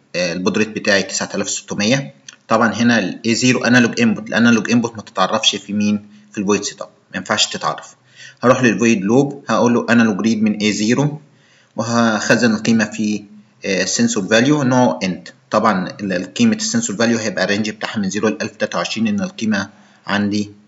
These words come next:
ديجيتال. وبعدين هقول له سيريال دوت برنت لين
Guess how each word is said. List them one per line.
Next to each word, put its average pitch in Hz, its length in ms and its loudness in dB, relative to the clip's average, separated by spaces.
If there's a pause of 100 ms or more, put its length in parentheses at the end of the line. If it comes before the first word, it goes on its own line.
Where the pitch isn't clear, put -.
(200)
ديجيتال. 98 420 -4 (180)
وبعدين 131 340 4
هقول 131 340 4
له - 340 0 (120)
سيريال 123 400 2
دوت 107 200 0
برنت 117 580 2
لين 135 440 4